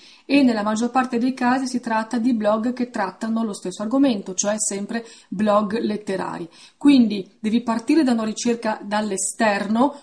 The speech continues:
come potrebbe essere quella usando un motore di ricerca o usando un canale social come Facebook,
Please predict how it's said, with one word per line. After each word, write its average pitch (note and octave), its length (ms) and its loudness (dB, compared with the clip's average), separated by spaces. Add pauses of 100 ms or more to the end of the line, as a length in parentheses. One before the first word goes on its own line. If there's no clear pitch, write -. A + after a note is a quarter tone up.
come G#3+ 160 -2
potrebbe G3+ 400 -4
essere G#3+ 400 -2
quella G#3+ 520 0 (180)
usando G#3 540 0
un G3+ 100 -2
motore G3 300 -4
di F#3+ 120 -6
ricerca A3+ 760 0
o F#3+ 80 2
usando F#3+ 480 -2
un F#3 120 -4
canale F#3 340 -6
social F#3 360 -6
come F#3 220 -10
Facebook, F#3 540 -2